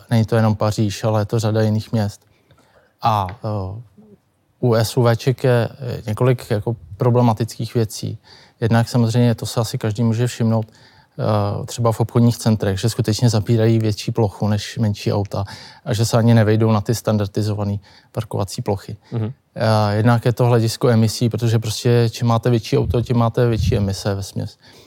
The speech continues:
Speaker 1: Nejenom teda z motoru, ale i z, eh, pneumatik, z brzd a podobně.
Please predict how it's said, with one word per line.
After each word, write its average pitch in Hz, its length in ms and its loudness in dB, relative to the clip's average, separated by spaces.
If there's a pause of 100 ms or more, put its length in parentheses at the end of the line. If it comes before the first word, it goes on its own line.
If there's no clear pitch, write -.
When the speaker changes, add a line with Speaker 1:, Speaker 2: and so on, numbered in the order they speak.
(100)
Speaker 1:
Nejenom 113 360 4
teda 110 240 -2
z 107 60 -4
motoru, 110 460 0
ale 110 240 2
i 113 180 0
z, - 220 -8
eh, 104 640 -4
pneumatik, 113 720 0
z - 80 -14
brzd 101 400 -4
a 113 60 -10
podobně. 107 360 -10